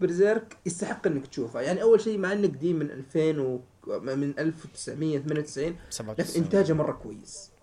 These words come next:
Speaker 1: يعني، still إنتاجه كويس. آه، أنا أستغ-، يعني، هذه من الأشياء اللي ما ودي أقول أستغرب، لكن زمان، يعني، تحس عندهم تحفظ أقل، إن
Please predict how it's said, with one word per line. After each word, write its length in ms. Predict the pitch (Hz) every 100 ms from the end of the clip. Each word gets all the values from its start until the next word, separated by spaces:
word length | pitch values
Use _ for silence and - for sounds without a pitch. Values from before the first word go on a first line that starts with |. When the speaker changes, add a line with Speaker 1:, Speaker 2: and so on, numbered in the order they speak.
| _
Speaker 1:
يعني، 220 | 202 151
still 400 | 139 - 202 208
إنتاجه 380 | 139 143 160 151
كويس. 640 | 131 147 123 92 - - _ _ - _ _ -
آه، 760 | 147 143 139 135 143 139 - - - - -
أنا 180 | 226 190
أستغ-، 380 | - 226 208
يعني، 340 | 165 170 170 170
هذه 180 | 214 208
من 40 |
الأشياء 320 | 175 160 196
اللي 160 | 185 165
ما 120 | 160 214
ودي 220 | 233 202
أقول 220 | 180 175
أستغرب، 460 | 156 - 175 180 160
لكن 320 | 170 180 170 - _ _ _ _ _ _ _ _ _ _ _
زمان، 560 | 151 156 170 214 240 247 - _ - - - _ _
يعني، 140 | 156 131
تحس 220 | - -
عندهم 240 | 226 196
تحفظ 520 | 165 156 202 - 143 -
أقل، 300 | 147 - - - _ -
إن 240 | 156 151